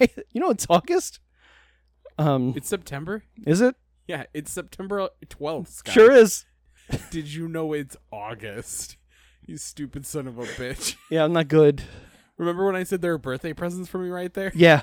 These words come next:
Speaker 2: It's 'cause my birthday's
Speaker 1: Birthday's real
Speaker 2: next
Speaker 1: soon.
Speaker 2: week.
Speaker 1: <laughs> Yeah.
Speaker 2: Idiot. <laughs>
Speaker 1: Yeah. I f-
Speaker 2: Did you know it's August?
Speaker 1: I probably meant to say September, but I for sure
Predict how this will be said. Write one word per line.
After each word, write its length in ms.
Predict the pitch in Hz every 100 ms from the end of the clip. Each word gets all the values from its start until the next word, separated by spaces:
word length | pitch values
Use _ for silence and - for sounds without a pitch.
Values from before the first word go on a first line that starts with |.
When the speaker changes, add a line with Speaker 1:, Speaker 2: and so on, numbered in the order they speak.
| -
Speaker 2:
It's 80 | -
'cause 160 | 180
my 120 | 175
birthday's 200 | 143 147 151
Speaker 1:
Birthday's 320 | 151 156 143
real 120 | 151
Speaker 2:
next 100 | 147
Speaker 1:
soon. 240 | - 185 160
Speaker 2:
week. 260 | 131 -
Speaker 1:
<laughs> 20 | -
Yeah. 200 | - - - _ _ _ _ _ _ _ _ _
Speaker 2:
Idiot. 420 | 101 98 104 98 -
<laughs> 60 | - - - - - - - - - _ - _ - - - - _ -
Speaker 1:
Yeah. 440 | 160 160 160 156 - -
I 60 |
f- 140 | - - _ _ -
Speaker 2:
Did 240 | 190 -
you 120 | 165 160
know 240 | 143 131
it's 220 | 127 - - 82
August? 680 | 101 104 - - - -
Speaker 1:
I 120 | - 160
probably 520 | - 202 220 196 190
meant 220 | 151 156
to 60 | 151
say 220 | - 147
September, 460 | - 135 135 127 127
but 140 | 139
I 80 | 147
for 180 | 165 160
sure 600 | - 175 156 147 139